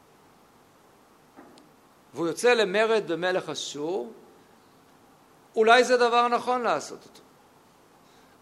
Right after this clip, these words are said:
אבל הצורה הזאת של המרד במלך אשור, לסמוך על פרעה מלך מצרים, לכרות איתו ברית, להיכנע אליו, לעוז במעוז פרעה, לחסות בצל פרעה,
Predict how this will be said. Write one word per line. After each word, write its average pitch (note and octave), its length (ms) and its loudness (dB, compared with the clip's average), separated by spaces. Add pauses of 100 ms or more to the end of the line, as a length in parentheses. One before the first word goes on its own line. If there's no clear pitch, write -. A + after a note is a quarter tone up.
אבל E3 280 -4
הצורה D#3+ 600 -2
הזאת D4 300 -4
של C4+ 100 -2
המרד C4 200 -2
במלך C4 280 -6
אשור, B3+ 480 -10 (1120)
לסמוך G#3+ 540 -6
על G3+ 120 0
פרעה F#3+ 340 -2
מלך A#3 200 -4
מצרים, A3 340 -4
לכרות G#3+ 320 -4
איתו A3+ 260 -4
ברית, F#3 440 -2
להיכנע F3+ 720 -2
אליו, D3+ 280 -4
לעוז G#3+ 580 2
במעוז A3+ 520 0
פרעה, A3 280 -4
לחסות C4 680 -2
בצל A3+ 360 -2
פרעה, F#3 400 -4